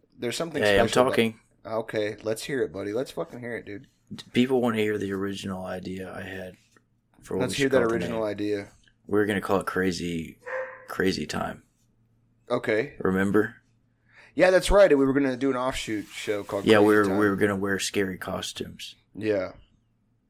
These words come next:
Speaker 2: But it didn't really work 'cause we also didn't wanna do the video aspect.
Speaker 1: Yeah, I, I kinda wanna do an episode called Podcast About List and just do their stuff.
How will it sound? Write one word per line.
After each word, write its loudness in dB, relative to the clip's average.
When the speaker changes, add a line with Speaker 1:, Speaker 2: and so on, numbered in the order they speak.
Speaker 2:
But 6
it 2
didn't 0
really -2
work -2
'cause -8
we -4
also -6
didn't -10
wanna -10
do -12
the -18
video -10
aspect. -8
Speaker 1:
Yeah, -6
I, -2
I 2
kinda 0
wanna 2
do -2
an -4
episode -2
called -4
Podcast -4
About -4
List -10
and -14
just -16
do -8
their -8
stuff. -6